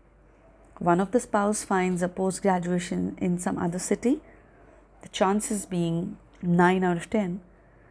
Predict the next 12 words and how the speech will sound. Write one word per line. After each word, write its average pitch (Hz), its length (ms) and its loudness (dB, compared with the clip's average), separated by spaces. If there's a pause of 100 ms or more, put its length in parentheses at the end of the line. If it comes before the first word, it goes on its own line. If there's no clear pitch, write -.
(560)
Then 226 200 4
the 320 80 6
other 285 180 0
person 254 420 0
has 208 280 -2
to 190 120 0
either 175 260 2
relocate 233 680 2 (580)
or 180 120 -4
get 202 280 0
to 262 100 0
terms 180 560 -4